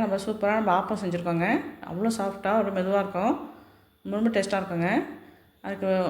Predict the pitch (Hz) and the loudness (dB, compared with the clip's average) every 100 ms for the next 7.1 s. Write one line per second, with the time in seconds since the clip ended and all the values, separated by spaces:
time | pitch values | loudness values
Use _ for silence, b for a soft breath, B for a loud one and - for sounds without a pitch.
0 | - 208 202 196 208 247 220 202 262 294 | -2 -2 -2 -2 -2 0 2 2 2 2
1 | 202 208 240 202 220 233 220 247 208 202 | 2 -2 -2 0 4 4 4 0 -2 -4
2 | 202 170 165 165 240 349 - - - - | -4 -4 -2 0 -2 -4 -10 -20 -20 -20
3 | _ _ _ _ - 208 247 214 254 262 | _ _ _ _ -6 -2 0 2 2 2
4 | 208 196 175 170 165 214 - - - - | 0 0 0 0 0 0 0 -6 -16 -20
5 | - 185 202 247 240 196 214 196 196 202 | -8 -4 -2 2 2 2 2 0 0 0
6 | 170 180 233 285 B B B - 185 185 | 0 0 0 -2 B B B -14 -6 -2